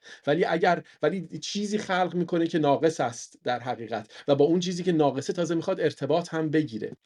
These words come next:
یعنی این سوال‌ها رو اون وقت می‌شه از این داستان کرد. و اینکه من فکر می‌کنم اگر قراره هیچ صفتی به خدا نسبت ندهیم و سکوت بکنیم، اه، اون موقع در حقیقت خدا رو به عدم تقلیلش دادیم و عدم هم بنا به تعریف نیست،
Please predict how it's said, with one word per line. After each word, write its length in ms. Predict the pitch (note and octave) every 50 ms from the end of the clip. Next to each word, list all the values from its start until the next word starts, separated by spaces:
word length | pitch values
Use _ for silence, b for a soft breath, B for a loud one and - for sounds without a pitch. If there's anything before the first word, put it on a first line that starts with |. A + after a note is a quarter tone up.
| B B -
یعنی 120 | E3 E3+
این 200 | G#3+ - A#3 A#3+
سوال‌ها 520 | A#3 - - A3 F#3+ F3 D#3+ D3+ D3 E3+ F#3+
رو 80 | G3
اون 80 | F#3+ E3
وقت 220 | D#3+ F3 F3 - B B B B B
می‌شه 280 | - F3+ F3+ G#3 F3+ D3 - - - - -
از 160 | - C#3 C3+ D#3
این 80 | E3
داستان 400 | D#3 D3 C#3 C#3 - D#3+ D#3 D3+
کرد. 280 | D3 D3 B2 B2 A#2+ B B B _
و 140 | - C#3 F3+ -
اینکه 420 | A3 A3 A3 A3 A#3 A3 G#3+ G#3+ B B B -
من 120 | F#3 G3
فکر 260 | G3+ G#3+ G#3+ G#3+ - G#3+
می‌کنم 300 | F#3+ F#3+ E3+ D#3+ D3 D3 -
اگر 260 | F3 F#3 G3 G#3+ G#3+
قراره 640 | G#3 E3+ D#3+ D#3 D#3+ D#3 E3+ F#3 D#3 C#3 A2 G#2+ b b b b b _ _
هیچ 340 | _ - A#3 B3 A#3 A3 -
صفتی 400 | - - - - E3+ D#3 - E3+
به 60 | D3+
خدا 260 | D3+ - D3+ C#3 C#3+
نسبت 440 | C#3 C#3 C3+ C#3 - - C#3 C#3 - -
ندهیم 500 | C#3+ C#3 C#3 C3 - C3 B2 B2+ C#3+ C3+ C3
و 60 | C3+
سکوت 500 | C3+ - - C#3+ - - D3 C3 - - -
بکنیم، 640 | C#3 C3+ - - C#3+ C3 C#3 D#3+ F3+ G3 G3 F3+ F3+ B B B B B B B _ - - D3
اه، 240 | C#3 C#3 C#3 C3+ C3+ - -
اون 120 | F3 D#3
موقع 200 | D3+ C#3+ C#3 F#3
در 120 | F3+ D#3+
حقیقت 320 | C#3+ C#3+ D3 D3 D3+ E3+ -
خدا 240 | - D#3+ C#3+ D3+ D#3
رو 80 | E3+
به 140 | D3 - -
عدم 340 | - C3+ C3 D3+ D3+ F3 F3
تقلیلش 580 | C#3+ D3 C#3+ C3 A#2 B2+ C3+ D#3+ D#3 C3+ - -
دادیم 260 | - C3 A#2+ B2 B2
و 40 | B2+
عدم 300 | - - A2+ B2+ C#3 C#3+
هم 160 | C#3+ D3+ C#3+
بنا 220 | C#3 C3 C3 C#3+
به 80 | C#3+ C3
تعریف 440 | B2 - C3 A#2 B2 D#3 D3+ - C3+
نیست، 400 | B2+ A2+ A2 - - - -